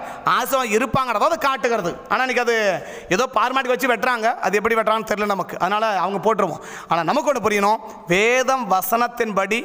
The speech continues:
நம்ம வாழ ஆரம்பிச்சிட்டோன்னா, நான், நம் பிள்ளைகள், நம்ம பேர பிள்ளைகள், அந்த மூணு தலைமுறையும் எப்படி இருக்குன்னா பாக்கியவான்களா இருக்கும். உன் பிள்ளைகள் பாக்கியவான்களா இருக்கிறது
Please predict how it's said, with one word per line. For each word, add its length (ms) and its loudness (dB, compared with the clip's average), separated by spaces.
நம்ம 160 0
வாழ 300 2
ஆரம்பிச்சிட்டோன்னா, 680 0
நான், 340 -2
நம் 200 -4
பிள்ளைகள், 440 0
நம்ம 220 0
பேர 220 -2
பிள்ளைகள், 340 -6
அந்த 180 -2
மூணு 460 0
தலைமுறையும் 560 0
எப்படி 360 0
இருக்குன்னா 360 0
பாக்கியவான்களா 460 0
இருக்கும். 380 -2
உன் 180 0
பிள்ளைகள் 460 0
பாக்கியவான்களா 720 0
இருக்கிறது 520 0